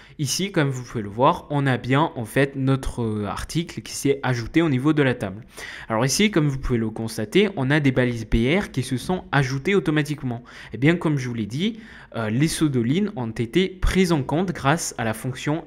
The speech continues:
N L deux B R. Alors, une fois qu'on a terminé avec ce système, euh, de publication d'articles, ce qu'on va pouvoir faire, c'est de, comme en fait pour les membres, on va pouvoir modifier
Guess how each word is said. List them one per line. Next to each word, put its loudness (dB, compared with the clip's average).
N -2
L -2
deux 2
B -2
R. -20
Alors, 4
une 2
fois 0
qu'on 0
a 2
terminé 4
avec 4
ce 0
système, 2
euh, 0
de -2
publication 6
d'articles, -4
ce -6
qu'on 4
va 6
pouvoir -2
faire, 2
c'est 2
de, 0
comme 0
en -4
fait 0
pour -4
les 0
membres, 2
on -6
va -2
pouvoir 2
modifier 2